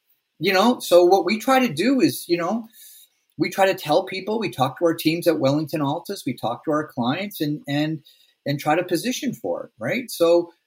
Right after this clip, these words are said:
think about this, right? Um, prices are going to come down again.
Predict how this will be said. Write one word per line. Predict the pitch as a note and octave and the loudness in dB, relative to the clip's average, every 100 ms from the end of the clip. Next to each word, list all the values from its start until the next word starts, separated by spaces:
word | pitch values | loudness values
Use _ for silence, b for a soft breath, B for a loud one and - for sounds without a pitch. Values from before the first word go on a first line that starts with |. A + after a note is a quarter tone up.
| b - | b -8
think | A#3 - | -6 -4
about | C3 G#2 - | -2 -2 -4
this, | F#2+ - | -12 -10
right? | - - A2 A2 | -6 -6 -6 -10
Um, | E3 F3 F3 F3 - _ _ _ _ _ _ _ _ _ - _ _ _ _ _ _ _ _ _ _ _ _ _ _ _ | -8 -6 -6 -8 -14 _ _ _ _ _ _ _ _ _ -20 _ _ _ _ _ _ _ _ _ _ _ _ _ _ _
prices | - D#3+ F#3 C4 A#3+ | -2 0 2 0 -2
are | G#3+ | -2
going | C#3+ C#3 | 0 0
to | D3 | 0
come | D3 D3+ D3 | -4 -4 -2
down | B2+ D#3 E3+ A#2+ | 0 -2 -4 -8
again. | A2 B2 F3+ B2+ | -4 -2 -2 -6